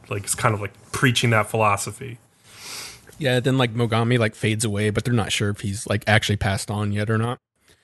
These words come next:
Speaker 2: So that, so he could, if they do a season three, he could potentially pop up again.
Speaker 1: Yeah.
Speaker 2: Um,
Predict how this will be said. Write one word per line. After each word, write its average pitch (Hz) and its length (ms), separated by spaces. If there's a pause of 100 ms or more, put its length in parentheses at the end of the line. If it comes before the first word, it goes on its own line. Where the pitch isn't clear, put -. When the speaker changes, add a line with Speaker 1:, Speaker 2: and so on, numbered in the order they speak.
(440)
Speaker 2:
So - 140
that, 131 200 (120)
so - 160
he 131 100
could, 117 360
if - 80
they - 100
do 131 120
a 117 40
season 117 320
three, 139 160
he 147 80
could - 320
potentially 202 400
pop 190 240
up 196 160
again. 104 240 (800)
Speaker 1:
Yeah. 127 200 (440)
Speaker 2:
Um, 135 400